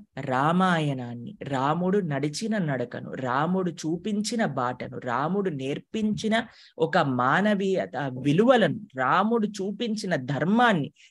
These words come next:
రాముడు ఆచరించిన ఒక వ్యక్తిత్వాన్ని మనం కూడా ఆచరించే ప్రయత్నంలో, రాముడి గురించి వింటూ, రాముడి గురించి నేర్చుకుంటూ, రాముడి గురించి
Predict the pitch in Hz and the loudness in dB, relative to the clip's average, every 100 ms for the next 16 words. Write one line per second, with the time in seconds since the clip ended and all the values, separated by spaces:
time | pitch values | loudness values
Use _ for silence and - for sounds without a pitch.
0 | - 139 135 180 233 247 233 139 151 175 | -6 0 4 6 8 8 6 4 2 2
1 | 214 214 233 226 240 226 - 180 185 165 | -4 -2 -2 -2 2 0 0 0 2 2
2 | 147 143 - 143 180 - - 302 311 269 | 0 -10 -4 2 2 2 -4 -4 0 4
3 | 233 202 170 139 156 214 208 196 180 151 | 4 2 0 -2 0 -2 0 0 0 0
4 | 151 160 160 156 151 139 139 135 180 190 | -2 -4 -6 -6 -4 -6 -4 0 0 0
5 | 247 240 269 294 247 - _ _ _ - | -2 4 6 6 4 -4 _ _ _ -18
6 | 135 - 139 135 160 208 202 196 185 185 | -16 -8 0 4 6 4 4 2 0 -2
7 | 185 160 139 175 214 214 262 254 160 156 | -4 -4 0 2 2 2 2 4 4 4
8 | 185 196 185 190 185 185 135 151 185 185 | 4 2 2 0 0 -2 0 2 0 -2
9 | - 226 214 254 247 160 139 185 214 202 | -2 0 0 2 2 4 4 4 2 2
10 | 202 196 185 185 | 2 0 0 0